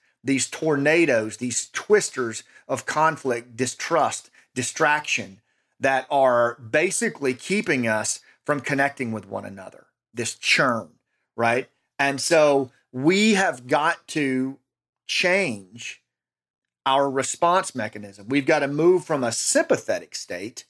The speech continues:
to a parasympathetic state. If you want to manage your own emotional temperature, which is the first thing we got to do, we had to do it in Afghanistan, uh,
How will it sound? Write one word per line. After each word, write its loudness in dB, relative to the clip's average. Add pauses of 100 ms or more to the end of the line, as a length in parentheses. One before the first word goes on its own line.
(500)
to -2
a -4
parasympathetic -6
state. -8
If -18
you 2
want 2
to 2
manage 0
your -2
own 2
emotional 0
temperature, -4
which -10
is -10
the -10
first -2
thing -4
we -2
got 4
to 0
do, -2 (420)
we 0
had 0
to 0
do 2
it 2
in -4
Afghanistan, 0 (460)
uh, -2